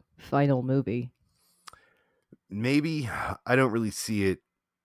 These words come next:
Speaker 2: being necessary, but I, I guess it would be nice to get, like, some form of closure with the character.
Speaker 1: Yeah, that's kinda what I was thinking.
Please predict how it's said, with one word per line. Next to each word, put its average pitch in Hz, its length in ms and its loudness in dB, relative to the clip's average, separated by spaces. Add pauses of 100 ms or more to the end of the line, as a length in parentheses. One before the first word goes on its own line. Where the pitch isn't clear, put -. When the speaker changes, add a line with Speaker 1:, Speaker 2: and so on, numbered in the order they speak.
(500)
Speaker 2:
being 85 400 -4
necessary, 113 800 -2 (1200)
but 90 380 2 (180)
I, 113 140 4
I 107 60 0
guess 101 260 -2
it 82 80 -6
would 82 160 -8
be 92 100 -4
nice 85 280 -6
to - 100 -12
get, 90 200 -4
like, 80 220 -6 (100)
some 90 500 -4
form 98 280 -2
of 85 140 -6
closure 85 440 -4
with 87 180 -6
the 85 60 -10
character. 90 600 -4 (720)
Speaker 1:
Yeah, 147 240 2 (320)
that's 151 260 0
kinda 143 260 -4
what 135 140 -6
I 127 80 -6
was 123 160 -10
thinking. 123 420 -12